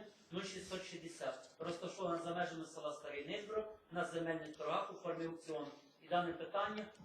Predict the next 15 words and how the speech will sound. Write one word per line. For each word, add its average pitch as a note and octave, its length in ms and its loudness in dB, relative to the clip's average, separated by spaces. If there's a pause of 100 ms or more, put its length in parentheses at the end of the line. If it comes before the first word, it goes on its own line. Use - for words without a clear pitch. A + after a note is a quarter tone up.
погодити F#3+ 420 2
та D#3 160 -4
винести F3 380 -4
на D#3 100 -6
сесію D#3 420 -4
сільської - 380 -12
ради. - 580 -10 (1200)
Шосте. F#3 400 4
Про A3 180 -4
включення F#3 520 -4
до G3 420 4
переліку G#3 420 4
земель F3 300 -2
сільськогосподарського F#3 840 -6
призначення D#3+ 640 -2